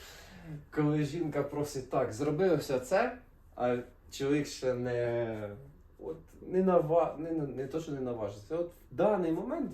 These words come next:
він не хоче цього робити, і жінка така вже все, йде з інструментами якимись, він такий: «Та ну йо-моє, щас піду зроблю».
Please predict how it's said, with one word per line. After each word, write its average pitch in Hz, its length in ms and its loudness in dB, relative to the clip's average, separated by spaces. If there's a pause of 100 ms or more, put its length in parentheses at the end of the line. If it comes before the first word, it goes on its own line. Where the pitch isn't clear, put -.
він 147 120 -4
не 131 100 -8
хоче 110 300 -8
цього 101 200 -6
робити, 107 360 -6
і 104 40 -8
жінка 104 300 -12
така - 220 -16
вже 107 180 -8
все, 104 280 -4
йде 147 300 6 (240)
з 143 180 0
інструментами 165 960 6
якимись, 131 540 0
він 143 220 2
такий: 147 260 -2
«Та 170 280 10
ну 185 160 12
йо-моє, 160 920 12 (1120)
щас 202 480 10
піду 170 240 2
зроблю». 143 580 4